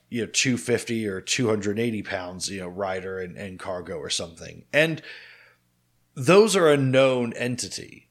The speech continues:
right? They're not name brand suspension. They're only, like, forty-one millimeter, but I, you know,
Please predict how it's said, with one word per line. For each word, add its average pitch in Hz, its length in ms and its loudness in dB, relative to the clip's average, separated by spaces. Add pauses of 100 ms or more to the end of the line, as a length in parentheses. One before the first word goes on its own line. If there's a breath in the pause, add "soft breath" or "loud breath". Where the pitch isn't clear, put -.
(120)
right? 113 320 0 (220 loud breath)
They're 143 260 8
not 131 380 4
name 135 260 2
brand 120 380 2
suspension. 107 800 0
They're 110 180 0
only, 107 380 -6
like, 101 260 -6
forty-one 107 640 0
millimeter, 98 720 -4 (320 soft breath)
but 127 280 4 (380 soft breath)
I, 139 360 6
you 160 260 2
know, 180 220 0